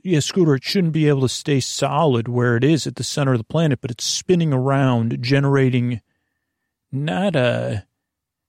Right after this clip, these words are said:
it's like a magnet, it's like a heat magnet. Scooter, I don't know what it is. Okay, Stan, so I, I kinda, I kinda have an idea of what it is. Um, it's not supposed to be there.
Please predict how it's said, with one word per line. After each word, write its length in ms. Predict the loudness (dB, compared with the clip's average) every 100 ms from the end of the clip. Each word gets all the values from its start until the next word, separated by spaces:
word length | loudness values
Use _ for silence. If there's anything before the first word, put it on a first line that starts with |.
| _
it's 220 | -14 -6 -2
like 160 | 0
a 40 | 0
magnet, 600 | 2 2 2 2 -2 -4
it's 240 | -6 -4
like 220 | -6 -4
a 40 | -8
heat 360 | -4 -4 -4
magnet. 480 | -2 0 -2 -4 -8
Scooter, 360 | -8 -4 0 2
I 100 | 2
don't 120 | 2
know 120 | 2
what 160 | 4 4
it 100 | 4
is. 540 | 2 0 -6 -10 -12 _ _ _ _ _ _ _ _ _ _ _ _ _ _
Okay, 280 | -2 2 2
Stan, 580 | 0 0 0 0 -2 -4 -8 _
so 680 | -12 -6 0 2 4 4 2
I, 260 | -2 -4 -2
I 140 | -2
kinda, 420 | 0 0 0 0 -2 -8 -4
I 140 | -2 -2
kinda 340 | 0 0 2
have 240 | 2 2 2
an 80 |
idea 480 | 0 0 0 2 2
of 160 | 0 0
what 180 | 2 2
it 100 | 4
is. 560 | 4 4 2 -2 -6 -2
Um, 640 | 0 2 0 -2 -6 -8 -10 _ _ _
it's 200 | -8 -4
not 180 | 0 0
supposed 280 | 2 0 0
to 60 | 0
be 280 | 2 4
there. 400 | 2 0 -4 -12